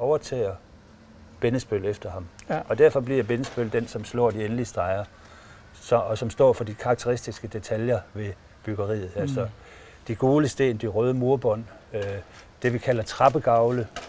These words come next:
Speaker 2: Mm.
Speaker 1: som man kan se her, og så videre. Og i det hele taget en rimelig indtagende og charmerende, øh, udformning af et hospital.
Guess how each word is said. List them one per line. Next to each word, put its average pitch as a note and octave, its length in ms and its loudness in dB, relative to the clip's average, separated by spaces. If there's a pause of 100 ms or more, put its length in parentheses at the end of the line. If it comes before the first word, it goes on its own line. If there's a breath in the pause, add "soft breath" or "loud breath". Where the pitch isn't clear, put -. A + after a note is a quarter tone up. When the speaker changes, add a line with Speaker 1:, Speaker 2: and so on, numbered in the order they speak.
Speaker 2:
Mm. B2+ 60 -4
Speaker 1:
som B2 100 -2
man B2 120 -2
kan A2+ 100 -8
se A#2 180 -6
her, G#2+ 280 -6
og G2+ 100 -8
så - 80 -10
videre. A2 360 -4
Og G2 240 -6 (480 loud breath)
i C3 60 0
det A2+ 80 2
hele D3 120 2
taget C3+ 280 0
en A2+ 120 -2
rimelig C#3 380 0 (440 loud breath)
indtagende B2 680 0
og G#2 180 -2 (120)
charmerende, A2 680 -2 (220)
øh, G2 220 -4 (200)
udformning G2+ 540 -2
af F#2 140 -4
et G#2 120 -12
hospital. G2+ 520 -8